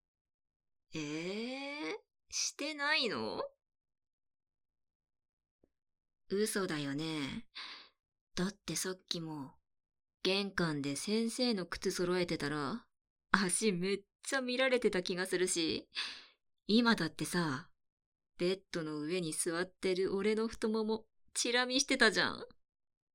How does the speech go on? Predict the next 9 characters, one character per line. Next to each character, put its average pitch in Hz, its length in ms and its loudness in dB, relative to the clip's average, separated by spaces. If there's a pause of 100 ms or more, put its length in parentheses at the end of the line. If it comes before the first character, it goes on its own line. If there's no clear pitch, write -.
(300)
<laughs> - 640 6 (1000)
否 - 260 -4
定 311 280 4
す 302 200 -4
る 294 180 2
ん 269 100 -8
だ。 196 480 2 (760)
で 208 180 0
も、 185 380 -4